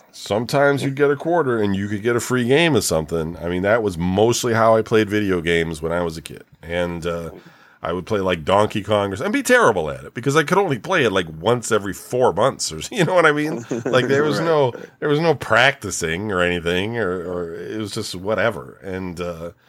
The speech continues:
Speaker 1: uh, I'd just say that, like, um, when we got into the eighties and, uh, Gauntlet was out, I think Gauntlet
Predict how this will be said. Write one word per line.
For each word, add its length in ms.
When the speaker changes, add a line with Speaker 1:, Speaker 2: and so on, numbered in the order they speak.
Speaker 1:
uh, 440
I'd 160
just 180
say 160
that, 200
like, 340
um, 360
when 140
we 80
got 180
into 160
the 220
eighties 560
and, 440
uh, 420
Gauntlet 520
was 160
out, 200
I 80
think 260
Gauntlet 440